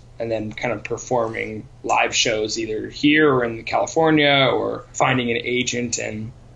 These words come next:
and start doing college shows. Really kind of at a certain point, I felt like if I wanted to grow more as a comedian, I needed to kind of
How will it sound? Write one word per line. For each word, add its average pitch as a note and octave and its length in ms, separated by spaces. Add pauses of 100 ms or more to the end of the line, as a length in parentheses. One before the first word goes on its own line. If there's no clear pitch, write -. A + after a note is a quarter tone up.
(240)
and A#2 220
start A#2+ 300
doing A#2 420
college C3 460
shows. A#2 800 (360)
Really F#3 280
kind F3 200
of C3+ 80
at B2+ 120
a A#2+ 60
certain B2 380
point, B2+ 480 (300)
I B2 180
felt B2+ 360
like A2 440
if - 80
I A2+ 60
wanted A2 240
to A2 60
grow A2 300
more A2 260
as G#2 120
a - 40
comedian, C#3+ 580
I C#3+ 80
needed A#2 220
to G#2+ 180
kind G#2+ 320
of G2+ 160